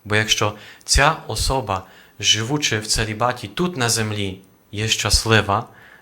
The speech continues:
е, бо знає, чому це робить, бо любить Господа Бога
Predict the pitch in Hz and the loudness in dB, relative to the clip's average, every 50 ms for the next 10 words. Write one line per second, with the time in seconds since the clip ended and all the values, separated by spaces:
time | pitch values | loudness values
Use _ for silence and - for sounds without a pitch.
0 | _ _ - 101 98 95 95 - 113 113 110 - 120 127 147 147 139 120 107 101 | _ _ -10 -10 -8 -4 0 2 4 4 4 2 6 8 8 8 8 6 4 0
1 | 98 101 - - - - 110 120 120 113 - - 107 98 104 98 98 95 107 113 | -2 -2 -2 -2 -2 0 0 -2 0 0 2 2 2 2 0 -2 -2 -4 -6 -6
2 | 110 - - - _ _ _ _ _ _ _ _ - 101 104 113 120 175 160 127 | -8 -10 -16 -20 _ _ _ _ _ _ _ _ -2 0 2 4 4 4 4 2
3 | 117 - - - - 123 123 - - - - 104 104 104 98 104 117 120 110 104 | 0 0 -2 0 0 2 2 2 0 0 -2 -2 0 0 0 4 4 4 4 4
4 | 104 101 101 | 2 0 -2